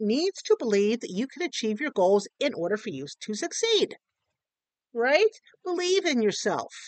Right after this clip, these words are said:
You are the only person who needs to believe in you. Now, is it easier when other people believe in you?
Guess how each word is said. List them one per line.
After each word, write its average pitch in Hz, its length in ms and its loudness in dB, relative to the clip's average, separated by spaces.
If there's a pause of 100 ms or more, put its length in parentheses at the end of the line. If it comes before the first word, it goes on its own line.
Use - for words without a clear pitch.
(800)
You 349 600 0
are 254 200 4
the 247 200 -2
only 330 440 2 (100)
person 254 600 0 (560)
who 240 120 0
needs 226 280 0
to 208 120 0
believe 180 260 -2
in 156 120 -4
you. 135 140 -6 (1000)
Now, 190 180 4
is 185 120 0
it 196 80 -12
easier 226 480 4
when 214 140 4
other 240 180 2
people 370 280 2
believe 370 300 2
in 381 100 0
you? 392 240 0